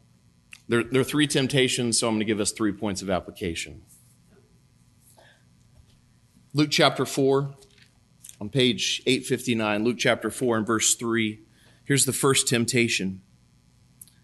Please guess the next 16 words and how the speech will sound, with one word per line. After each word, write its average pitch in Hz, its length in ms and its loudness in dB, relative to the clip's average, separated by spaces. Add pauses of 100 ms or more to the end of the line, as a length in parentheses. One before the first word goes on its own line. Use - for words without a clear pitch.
(520)
The 135 80 4
devil, 160 500 6 (960)
the 120 60 -4
talebearer, 139 720 6
said 135 440 4
to 123 140 -2
him, 104 520 0 (1000)
"If 208 320 8
you 190 240 8
are 160 180 8
the 165 100 4
Son 151 280 4
of 143 120 -2
God, 90 420 0 (680)
command 175 760 6
this 143 380 4